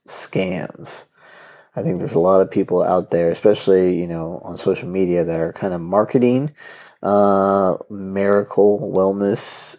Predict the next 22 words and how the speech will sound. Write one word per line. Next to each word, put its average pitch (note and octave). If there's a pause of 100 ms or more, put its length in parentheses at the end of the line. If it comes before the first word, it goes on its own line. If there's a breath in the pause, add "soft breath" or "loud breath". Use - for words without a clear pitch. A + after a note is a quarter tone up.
(120)
products, G#2+
and C#3+
we're -
gonna F2+
tell -
you, F2 (460 loud breath)
um, F2+
what C3+
things A#2
you G2+
can F#2
look F2+
out F2
for E2
to F2
identify F2
something -
that's F2
props-, -
possibly A#2+
a E2+
scam. -